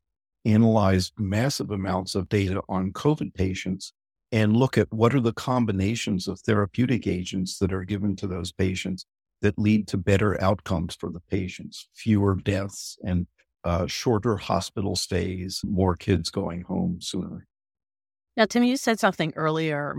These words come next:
Speaker 2: very early in the interview, about having good data is really the main ingredient of predictive analytics. Define what you mean by good data. Maybe that's a basic marketing term, but, um, looking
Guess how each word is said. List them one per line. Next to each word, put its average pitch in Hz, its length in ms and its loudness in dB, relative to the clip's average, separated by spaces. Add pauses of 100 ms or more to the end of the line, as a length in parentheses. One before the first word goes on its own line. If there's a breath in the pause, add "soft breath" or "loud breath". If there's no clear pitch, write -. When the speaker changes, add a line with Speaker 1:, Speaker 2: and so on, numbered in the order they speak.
(120)
Speaker 2:
very 175 400 2
early 156 300 -2
in 156 60 -2
the 160 120 -4
interview, 151 440 -4
about 147 340 -2 (100)
having 202 380 4
good 202 240 2
data 175 480 0
is 156 260 -2
really 160 580 -2
the 160 120 -4
main 156 220 -4
ingredient 147 760 -6 (140)
of 139 340 -6
predictive 143 460 -4 (100)
analytics. 139 600 0 (480)
Define 370 500 4
what 277 140 6
you 214 120 6
mean 175 520 2
by 156 260 -8
good 151 300 -6
data. 131 400 -2
Maybe 170 220 -4
that's 185 260 0
a 160 60 -2
basic 151 420 0 (160)
marketing 156 760 0
term, 147 640 2
but, 147 240 0 (140)
um, 147 460 0 (240)
looking 196 480 2